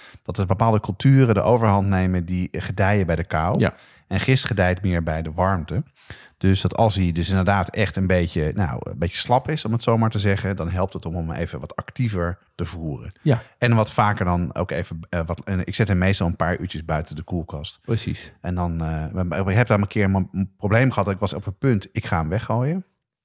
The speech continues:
Speaker 1: En ineens, eh, ontplofte die en, eh, kwam hij weer tot leven.
Speaker 2: Ja, het is echt, dat hij echt doodgaat, is echt heel, is, is echt uitzonderlijk. Ik
Speaker 1: Ja.
Speaker 2: heb dat nog niet meegemaakt. Ik weet ook mensen die hem invriezen en indrogen.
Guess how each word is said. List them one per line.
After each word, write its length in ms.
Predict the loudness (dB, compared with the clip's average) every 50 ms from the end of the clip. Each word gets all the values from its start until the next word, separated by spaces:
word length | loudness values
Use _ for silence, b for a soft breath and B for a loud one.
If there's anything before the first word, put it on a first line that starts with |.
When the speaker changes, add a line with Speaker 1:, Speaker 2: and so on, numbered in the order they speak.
| _ _ _ _ _ _ _ _ _ _ B B B B B B B
Speaker 1:
En 100 | 2 4
ineens, 320 | 4 6 6 4 2 2 0
eh, 180 | 0 0 0 0
ontplofte 460 | -2 -2 0 2 2 2 2 -2 -4
die 300 | -2 -2 0 0 -2 -2
en, 160 | -4 -4 -4
eh, 120 | -4 -4 -4
kwam 140 | -4 -4 -4
hij 80 | -4 -6
weer 100 | -6 -8
tot 140 | -10 -10 -10
leven. 140 | -8 -6 -6
Speaker 2:
Ja, 140 | -4 -4 -2
het 160 | 0 2 2
is 140 | 2 2 0
echt, 320 | -2 -2 -2 -2 -2 2
dat 140 | 4 4 4
hij 100 | 2 0 0
echt 220 | 0 0 0 4 6
doodgaat, 500 | 6 6 6 4 2 2 0 0 0 0
is 160 | -4 -6 -4
echt 200 | -4 -4 -4 -2
heel, 220 | 0 2 2 2 2
is, 260 | 0 -2 -6 -6 -6
is 220 | -8 -6 -6 -6
echt 220 | -8 -10 -12 -10 -4
uitzonderlijk. 640 | -2 -2 0 0 0 0 0 0 0 -2 -4 -4
Ik 60 | -4 -4
Speaker 1:
Ja. 60 | -4
Speaker 2:
heb 140 | -4 -4 -6
dat 140 | -6 -4
nog 120 | -2 0 2
niet 160 | 2 2 2
meegemaakt. 560 | 2 0 0 0 0 0 0 0 0 -2 -4
Ik 80 | -6 -4
weet 180 | -2 -2 -2
ook 120 | -2 0 0
mensen 260 | 2 2 0 0 -2
die 100 | -4 -4
hem 80 | -4 -2
invriezen 540 | 2 2 4 4 2 0 -2 -2 0 0 0
en 120 | 0 -2 0
indrogen. 680 | 2 2 4 4 4 4 4 4 4 4 2 -2 -6